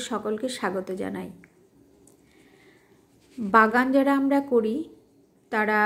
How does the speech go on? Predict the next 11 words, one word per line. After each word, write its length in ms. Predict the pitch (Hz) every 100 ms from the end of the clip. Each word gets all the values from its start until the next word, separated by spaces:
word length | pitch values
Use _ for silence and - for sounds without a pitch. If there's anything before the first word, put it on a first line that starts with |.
| 208 - - _ _ _ _ _ _ _ _ -
এই 120 | 262
শীতকালে 520 | 269 269 247 - 277 277
গেঁদা 340 | 240 220 240
ফুল 180 | 247 262 254 -
সকলেই 460 | - 214 233 254
করে 240 | 240 208 202
থাকি। 320 | 208 202 247 - _ _ _ _ _ _ _ - _ _
তো 40 | 269
মোটামুটি 480 | 262 285 285 302 302
আশ্বিন 440 | 285 220 220 277 269
মাস 200 | 269 269